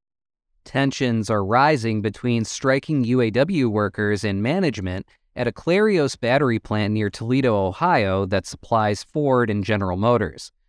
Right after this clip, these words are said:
The strike is now in its fifth day, and it's likely going to court. The company requested a meeting this week and met with negotiators Thursday,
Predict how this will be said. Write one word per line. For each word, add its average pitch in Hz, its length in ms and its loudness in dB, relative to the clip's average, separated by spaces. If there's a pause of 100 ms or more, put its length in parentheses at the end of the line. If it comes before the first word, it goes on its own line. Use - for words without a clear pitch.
(260)
The 139 100 -2
strike 160 360 0
is 117 140 -2
now 131 320 2
in 113 100 0
its 107 300 -8
fifth 196 300 0
day, 107 460 2
and 110 120 0
it's - 300 -8
likely 214 340 0
going 143 280 2
to 104 60 -4
court. 139 460 -2 (540)
The 110 40 -6
company 123 400 0
requested 131 600 0
a 110 80 2
meeting 113 400 0
this 101 240 -2
week 170 360 0
and 107 160 0
met 117 200 0
with 113 160 -4
negotiators 110 880 0
Thursday, 104 640 0